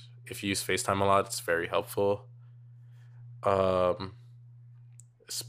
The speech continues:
uh, improvements to spatial audio, a new lock screen mechanism. You can have widgets in the lock screen. You can have different profiles on your lock screen. So you can have a work lock screen and a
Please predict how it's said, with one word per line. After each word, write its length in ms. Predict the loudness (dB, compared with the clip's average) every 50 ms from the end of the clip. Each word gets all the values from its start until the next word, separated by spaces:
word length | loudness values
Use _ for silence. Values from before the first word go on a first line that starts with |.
| -6 2
uh, 440 | 4 6 8 8 8 6 6 4 2 0
improvements 520 | 0 -2 -2 2 2 4 4 4 2 2 0
to 80 | -2
spatial 420 | -2 -2 0 0 0 0 0 -2 2
audio, 880 | 4 6 6 6 6 6 6 6 6 6 6 6 6 4 4 2 0 -2 -8 -16 -18 -20 -16 -8 -4
a 80 | -2
new 220 | 0 2 4 4 4
lock 340 | 6 8 8 8 8 6
screen 500 | 2 -2 -2 0 0 2 2 2 2 2
mechanism. 640 | 2 2 2 2 0 0 0 2 2 2 0 0 -2
You 80 | -4 -4
can 120 | -2 -2 -2
have 120 | -2 0
widgets 400 | 2 2 2 2 0 -2 -4 -4
in 60 | -2
the 100 | -2 0
lock 260 | 4 4 4 4 4
screen. 560 | 2 -2 -2 -2 -2 0 0 0 0 -2 -4 -6 -10 -16 -18 -20 -20 -20 -20 -20 -6 -4
You 80 | 0 2
can 100 | 4 6
have 180 | 6 4 4 2
different 300 | 0 -2 -2 -4 -8 -4
profiles 560 | 0 2 2 2 4 6 6 6 6 6 4
on 100 | 2 2
your 120 | 4 4 4
lock 240 | 6 4 4 2
screen. 440 | 0 -2 0 0 0 2 2 0 0
So 180 | -2 -2 -2 -2
you 100 | -2 -2
can 140 | -4 -4 -2
have 120 | -2 -2
a 60 | -2 -2
work 300 | 0 2 0 0 2 4
lock 220 | 4 4 4 2
screen 400 | -2 -6 -4 -2 -2 -2 -2 -2
and 140 | -4 -4 -4
a 120 | -4 -6